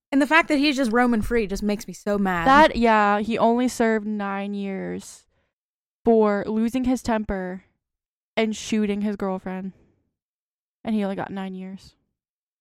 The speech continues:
Speaker 1: Karma's gonna come around.
Speaker 2: Yeah. Oscar, if you are listening to this,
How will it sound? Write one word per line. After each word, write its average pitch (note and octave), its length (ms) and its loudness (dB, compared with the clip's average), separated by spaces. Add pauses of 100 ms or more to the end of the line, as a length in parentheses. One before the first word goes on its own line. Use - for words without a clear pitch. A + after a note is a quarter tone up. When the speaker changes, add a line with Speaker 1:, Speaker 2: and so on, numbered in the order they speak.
(960)
Speaker 1:
Karma's G#3+ 240 0
gonna F#3+ 140 -4
come F#3+ 200 -10
around. F3+ 360 -10 (500)
Speaker 2:
Yeah. A3+ 200 -6 (1160)
Oscar, G#3+ 380 -6
if - 160 -8
you - 120 -12
are G3 200 -6
listening A3+ 320 -10
to B3+ 140 -10
this, B3+ 280 -8